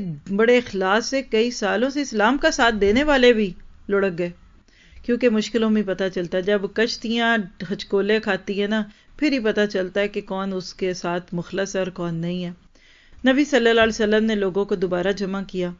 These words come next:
ओहद पहाड़ पर चढ़ गए। इस मौके पे अबू सुफियान और खालिद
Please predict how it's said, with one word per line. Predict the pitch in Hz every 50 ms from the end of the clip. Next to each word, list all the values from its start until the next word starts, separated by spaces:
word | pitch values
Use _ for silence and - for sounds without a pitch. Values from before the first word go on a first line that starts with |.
| _ - - - - - _ _ _ _ _ - - - - - - - - _ - - - - -
ओहद | - 220 214 233
पहाड़ | 226 - 220 185 185 185 190 190
पर | - 220 214
चढ़ | 208 214 208 190 190
गए। | 175 190 190 185 - - - - - - - - - - - - - - -
इस | 269 277 - 247
मौके | 233 220 220 226 233
पे | 220 226
अबू | 220 196 214 214
सुफियान | 214 220 202 208 208 202 208 214 208 214
और | 214
खालिद | 208 - - 202 202 208 220 240 233